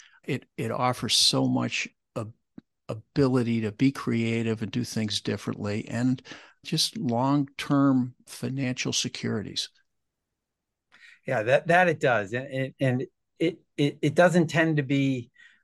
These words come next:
Speaker 2: quite as volatile as, uh, at least the, it, the perception is it's not quite as volatile as, as stocks, for example. Now, you're still owning something, but, but stocks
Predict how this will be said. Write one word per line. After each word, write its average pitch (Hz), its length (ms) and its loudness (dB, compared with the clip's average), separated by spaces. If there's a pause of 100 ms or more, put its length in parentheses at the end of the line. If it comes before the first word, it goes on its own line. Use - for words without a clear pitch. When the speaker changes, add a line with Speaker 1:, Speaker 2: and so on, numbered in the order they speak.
(140)
Speaker 2:
quite 196 460 6
as 127 220 2
volatile 143 840 4 (300)
as, 107 500 0
uh, 101 220 2 (100)
at 127 120 4
least 139 240 4
the, 147 160 4
it, 147 280 2
the 151 220 2
perception 156 600 4
is 165 160 6
it's 127 160 2
not 127 180 2
quite 123 240 2
as 104 80 -8
volatile 110 540 0
as, 101 260 -6 (480)
as 131 160 6
stocks, 139 560 4 (140)
for 110 120 2
example. 87 600 -2
Now, 143 80 8
you're 120 180 8
still 175 240 8
owning 175 380 10
something, 120 580 2 (480)
but, 131 300 4 (160)
but 131 200 -2
stocks - 540 0